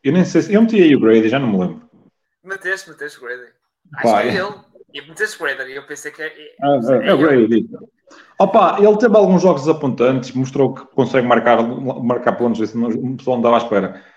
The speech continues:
Speaker 1: Ah, em relação a esta equipa dos Raptors, aquela equipa era tão mazinha, tão mazinha, tão mazinha,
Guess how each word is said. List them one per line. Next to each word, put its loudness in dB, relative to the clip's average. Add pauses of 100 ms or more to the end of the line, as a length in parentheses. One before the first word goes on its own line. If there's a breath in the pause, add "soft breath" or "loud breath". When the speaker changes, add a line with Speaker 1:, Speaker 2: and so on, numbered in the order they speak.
(420 loud breath)
Speaker 1:
Ah, 2
em -6
relação 0
a 2
esta -2
equipa -4
dos -4
Raptors, -4
aquela -4
equipa -6
era 0
tão -4
mazinha, -2
tão -4
mazinha, -2
tão -6
mazinha, -4